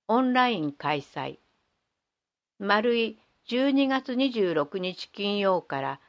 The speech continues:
二千二十六年一月十二日月曜祝日。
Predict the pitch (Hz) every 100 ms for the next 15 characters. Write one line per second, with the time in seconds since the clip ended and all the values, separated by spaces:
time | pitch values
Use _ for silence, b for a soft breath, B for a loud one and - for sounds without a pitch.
0 | b b - 196 214 285 269 196 214 208
1 | 175 156 143 139 180 151 131 139 _ -
2 | - 240 240 226 196 - 214 214 202 190
3 | 180 - 170 170 165 226 233 214 143 -
4 | - 160 151 143 - 139